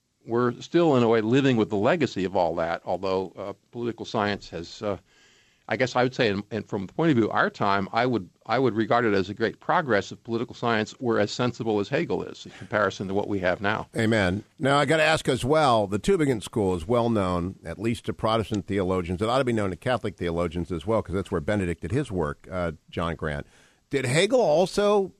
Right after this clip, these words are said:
Speaker 2: unmoor theology as well as political science from everything that had gone before? Is, is he the founder of the so-called German school in theology?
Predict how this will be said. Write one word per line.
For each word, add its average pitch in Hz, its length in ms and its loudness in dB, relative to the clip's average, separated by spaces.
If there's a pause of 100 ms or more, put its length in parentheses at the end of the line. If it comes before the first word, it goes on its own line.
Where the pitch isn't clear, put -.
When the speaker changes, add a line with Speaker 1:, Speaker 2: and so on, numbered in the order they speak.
(160)
Speaker 2:
unmoor 151 540 2
theology 156 840 0
as 127 160 0
well 117 240 0
as 147 120 0
political 143 460 -4
science 147 440 -2
from 131 180 -4
everything 143 340 0
that 143 60 2
had 135 100 0
gone 143 220 0
before? 143 300 -2
Is, 120 400 -4
is 117 160 -4
he 156 140 0
the 180 100 0
founder 139 400 0
of 135 100 -4
the 113 80 -2
so-called 127 520 -2
German 110 360 0
school 170 360 -4
in 170 100 -2
theology? 175 500 -4